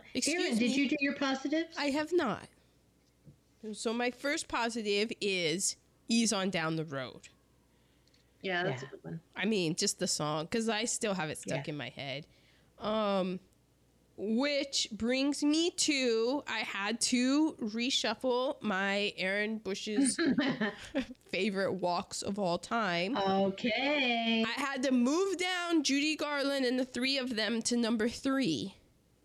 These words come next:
Speaker 1: And now I had to, this is, it's tough
Speaker 3: <sighs>
Speaker 1: because it, it, this is one of those things where it's just gonna depend on the day that you catch me. Because I have right now, I have The Wiz at number two.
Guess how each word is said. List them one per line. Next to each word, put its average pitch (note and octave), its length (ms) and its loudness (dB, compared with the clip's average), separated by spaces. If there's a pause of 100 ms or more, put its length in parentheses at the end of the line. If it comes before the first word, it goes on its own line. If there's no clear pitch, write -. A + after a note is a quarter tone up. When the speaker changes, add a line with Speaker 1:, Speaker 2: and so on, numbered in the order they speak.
(640)
Speaker 1:
And A3+ 220 4
now A#3 240 2
I D4+ 120 0
had D4 340 -2
to, B3 500 2 (300)
this C4 220 0
is, D#4+ 280 -2
it's - 240 -8
tough D#4 500 -4
Speaker 3:
<sighs> G#3+ 60 -8
Speaker 1:
because A#3 680 -2 (120)
it, G#3 220 -2
it, B3 220 -2 (120)
this F4 180 2
is A#4 80 2
one A4 120 2
of F#4 60 2
those D#4+ 120 0
things D4+ 280 0
where A#3 100 2
it's - 260 0
just C#4 200 0
gonna C#4 180 0
depend G#3+ 400 -2
on E3+ 80 2
the E3+ 80 2
day E3+ 240 0
that D#3+ 140 0
you D3 100 -2
catch - 360 -8
me. E2+ 240 -10 (380)
Because B3+ 640 0
I A#3 120 -2
have B3+ 320 -2
right C#4+ 380 0
now, A3+ 760 2
I G#3+ 60 -2
have A3 220 0
The A3+ 120 2
Wiz A3 360 2
at - 140 0
number G3+ 360 2
two. D#3 560 -2